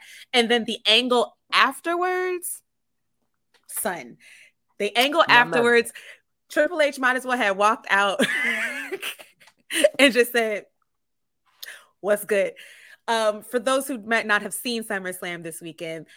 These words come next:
Speaker 1: after the Bianca and Becky match, two things happened. Bian-, uh, Becky
Speaker 2: Well,
Speaker 1: Lynch face.
Speaker 2: hello.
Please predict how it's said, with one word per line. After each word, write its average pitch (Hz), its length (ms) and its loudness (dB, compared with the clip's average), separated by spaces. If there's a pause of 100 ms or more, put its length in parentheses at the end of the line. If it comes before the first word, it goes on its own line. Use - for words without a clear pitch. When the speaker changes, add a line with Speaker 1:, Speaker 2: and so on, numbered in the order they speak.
(160)
Speaker 1:
after 240 400 4
the 208 240 0
Bianca 196 380 -2
and 180 180 -6
Becky 175 240 -8
match, 156 380 -8 (320)
two 302 220 -4
things 208 320 -6
happened. - 440 -12 (400)
Bian-, 208 280 0
uh, 196 180 0 (100)
Becky 311 280 0
Speaker 2:
Well, 262 100 6
Speaker 1:
Lynch 214 120 4
face. 254 100 8
Speaker 2:
hello. 302 1120 6